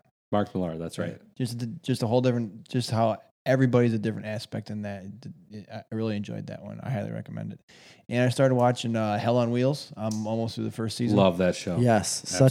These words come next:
Speaker 1: Absolutely
Speaker 3: great
Speaker 1: love
Speaker 3: show.
Speaker 1: that.
Speaker 2: Yeah.
Speaker 1: Bohannon.
Speaker 2: Bohannon. Just a straight up
Speaker 1: <laughs>
Speaker 2: murdered motherfucker.
Speaker 1: Cullen Bohannon. When,
Speaker 2: Cullen.
Speaker 1: when I had, um,
Speaker 2: Grayback.
Speaker 1: Cash, that was, like, my number one name.
Speaker 3: Cullen?
Speaker 1: Hell on Wheels was on.
Speaker 3: Yeah.
Speaker 1: And I'm like, "I like the name Cullen."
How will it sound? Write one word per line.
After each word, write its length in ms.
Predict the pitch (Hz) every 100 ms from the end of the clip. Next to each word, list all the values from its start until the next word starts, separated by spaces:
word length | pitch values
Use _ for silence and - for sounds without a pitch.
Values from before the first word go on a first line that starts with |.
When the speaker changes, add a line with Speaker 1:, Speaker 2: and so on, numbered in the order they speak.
| 117
Speaker 1:
Absolutely 40 | 113
Speaker 3:
great 100 | 90
Speaker 1:
love 80 | 85
Speaker 3:
show. 100 | 82
Speaker 1:
that. 60 | 104
Speaker 2:
Yeah. 200 | 113 104 - _ _ 107
Speaker 1:
Bohannon. 800 | 101 95 101 107 107 107 110 113
Speaker 2:
Bohannon. 680 | 127 123 113 127 127 131 127 - _ _
Just 160 | 123 117
a 40 |
straight 240 | - 131 120
up 80 |
Speaker 1:
<laughs> 20 | 107
Speaker 2:
murdered 300 | 117 117 117
motherfucker. 180 | 117
Speaker 1:
Cullen 400 | 113 117 117 110
Bohannon. 300 | 101 98 104 104
When, 100 | 107 - - -
Speaker 2:
Cullen. 280 | 117 123
Speaker 1:
when 140 | 127 123
I 100 | 139
had, 320 | 156 151 135
um, 500 | 104 101 95 90 85
Speaker 2:
Grayback. 480 | - 135 135 123 113
Speaker 1:
Cash, 680 | - 147 175 98 - - - _ _ _ _ _ _ _ -
that 120 | 113
was, 180 | 123 107
like, 220 | 110 -
my 120 | 107
number 280 | 95 95 92
one 180 | 87 87
name. 300 | 104 82 67 _ _
Speaker 3:
Cullen? 340 | - 113 127 151
Speaker 1:
Hell 220 | - 110
on 160 | 110
Wheels 260 | 107 107 113
was 140 | 123
on. 260 | 123 127 156 - _ _ _ _
Speaker 3:
Yeah. 140 | 123 156
Speaker 1:
And 100 | 107
I'm 100 | 101
like, 320 | 95 - -
"I 160 | - 98
like 200 | 104 98
the 80 | 98
name 180 | 95 87
Cullen." 500 | - - 90 - -